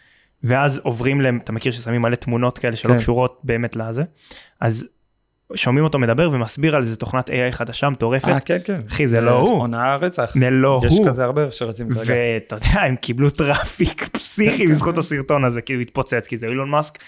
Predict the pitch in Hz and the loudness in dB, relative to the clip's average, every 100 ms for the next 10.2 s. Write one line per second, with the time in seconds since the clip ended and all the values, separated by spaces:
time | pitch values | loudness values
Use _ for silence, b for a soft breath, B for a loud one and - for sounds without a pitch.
0 | B B 127 156 160 175 151 139 135 127 | B B 2 4 4 4 2 2 0 -2
1 | 135 117 113 b b b b 302 277 160 | 0 0 -4 b b b b 2 2 2
2 | 131 135 135 123 123 123 127 127 123 120 | 0 0 0 -4 0 0 0 -4 -6 -4
3 | 117 113 117 117 113 - b b b b | -4 0 0 2 -2 -6 b b b b
4 | b - 127 131 151 151 147 143 135 - | b 0 2 2 -2 0 2 2 0 -6
5 | _ _ - 123 117 196 160 - _ 127 | _ _ -2 2 4 4 2 -6 _ -2
6 | 120 117 110 117 113 113 117 104 104 - | 0 0 -2 -4 -4 -4 -4 -4 -10 -18
7 | 139 151 - 120 131 151 143 143 143 - | -12 -10 -8 -6 -2 0 2 0 -2 -4
8 | 131 147 123 143 120 113 107 123 123 117 | -2 0 2 0 0 0 -2 -2 -2 0
9 | 123 127 - 120 107 101 110 104 - 117 | -2 -2 -6 -8 -6 -6 -8 -8 -2 -2
10 | 139 | -2